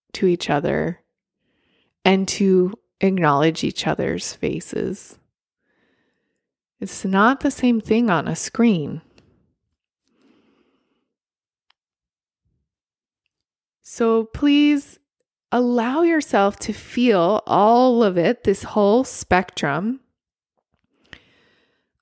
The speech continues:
of emotions that are happening on the planet.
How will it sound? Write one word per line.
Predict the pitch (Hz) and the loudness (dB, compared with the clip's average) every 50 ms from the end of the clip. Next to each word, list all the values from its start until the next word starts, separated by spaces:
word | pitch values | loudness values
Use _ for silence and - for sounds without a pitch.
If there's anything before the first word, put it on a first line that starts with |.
| _ - | _ 0
of | 190 202 196 190 190 185 190 - - _ _ _ _ _ _ _ _ _ _ _ _ _ _ _ _ _ _ _ _ _ _ _ _ _ _ _ | 2 2 2 2 0 -2 -6 -12 -18 _ _ _ _ _ _ _ _ _ _ _ _ _ _ _ _ _ _ _ _ _ _ _ _ _ _ _
emotions | 208 214 214 214 208 202 190 196 202 202 - - 202 190 190 202 262 285 285 - - - - | 0 0 2 2 2 2 4 4 2 2 -2 -2 -2 -2 -2 -2 -2 -4 -6 -8 -12 -12 -10
that | 240 214 220 208 208 | -2 0 2 4 4
are | 208 202 | 2 2
happening | 185 202 196 196 202 - - 185 175 196 208 220 247 269 262 - | 2 2 2 2 2 0 -4 -6 -6 -6 -6 -6 -6 -6 -6 -6
on | - 208 214 214 | -4 -4 -2 -2
the | 208 | -4
planet. | - - 190 175 160 170 175 185 202 233 247 | -4 -4 -4 -4 -4 -4 -4 -4 -4 -6 -6